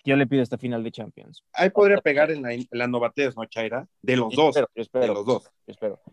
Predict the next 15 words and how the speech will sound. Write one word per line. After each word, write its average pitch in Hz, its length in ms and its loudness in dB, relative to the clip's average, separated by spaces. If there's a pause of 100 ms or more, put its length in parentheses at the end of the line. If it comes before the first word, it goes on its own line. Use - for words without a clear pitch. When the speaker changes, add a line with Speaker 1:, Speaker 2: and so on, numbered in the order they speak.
(240)
Speaker 1:
Pero 143 140 2
bueno, 151 240 4
dicho 196 320 2
esto, 151 400 0 (100)
yo 151 220 -4
quiero 180 240 0
que 160 100 -6
me 147 140 -4
digan 131 420 -4 (300)
sus - 480 -6
marcadores 156 720 0 (180)
y 131 140 -6
su 123 180 -8
jugador 131 400 4
destacado. 110 540 -2